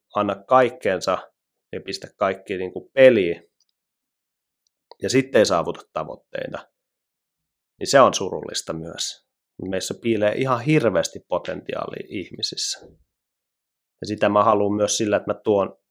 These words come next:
ulkomailta, maailmalta parhaita käytäntöjä, niin mä haluan, mä näen, että meillä on niin hyvät edellytykset Suomessa pärjätä, niin kuin B two B-myynnissä ollaan ihan huippu. Meillä on rehellistä porukkaa,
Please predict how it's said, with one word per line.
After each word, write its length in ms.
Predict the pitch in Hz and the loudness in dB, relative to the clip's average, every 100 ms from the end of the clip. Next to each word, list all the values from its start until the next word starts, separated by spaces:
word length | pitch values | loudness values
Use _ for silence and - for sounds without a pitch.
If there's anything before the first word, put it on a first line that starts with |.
| - | 4
ulkomailta, 800 | 113 95 98 95 90 90 87 90 | 6 6 2 2 2 2 0 0
maailmalta 640 | 104 98 87 87 87 85 - | 4 4 4 0 -2 -4 0
parhaita 380 | 92 85 82 - | 0 0 -4 0
käytäntöjä, 500 | 92 87 82 80 85 | 0 0 -2 -6 -6
niin 140 | 87 | -4
mä 140 | 87 92 | -2 -2
haluan, 360 | 104 101 95 92 | 0 0 0 -2
mä 100 | 95 | -2
näen, 260 | 104 95 | 0 0
että 100 | 87 - | -2 -4
meillä 180 | 95 | -4
on 80 | 98 | -2
niin 120 | 101 | -2
hyvät 280 | 113 104 - | 0 0 2
edellytykset 760 | 110 101 90 85 - - - 85 | 2 2 0 -4 -12 -16 -12 -10
Suomessa 480 | - 101 82 78 - | -6 -4 -4 -6 -8
pärjätä, 420 | 98 92 82 78 | -2 -2 -2 -6
niin 160 | 80 82 | -10 -10
kuin 140 | 87 | -10
B 40 | 95 | -4
two 300 | 92 - 85 | -4 -4 -10
B-myynnissä 960 | 82 82 80 85 85 104 98 90 87 | -10 -10 -10 -12 -12 -10 -8 -8 -8
ollaan 220 | 90 95 98 | -4 -2 0
ihan 180 | 98 - | -2 -4
huippu. 420 | 92 87 _ - | -6 -10 _ -10
Meillä 180 | 87 87 | -4 -2
on 60 | |
rehellistä 520 | 110 120 113 95 87 - | 2 4 4 0 -6 -8
porukkaa, 720 | 90 95 _ _ 90 85 | -12 -12 _ _ -8 -8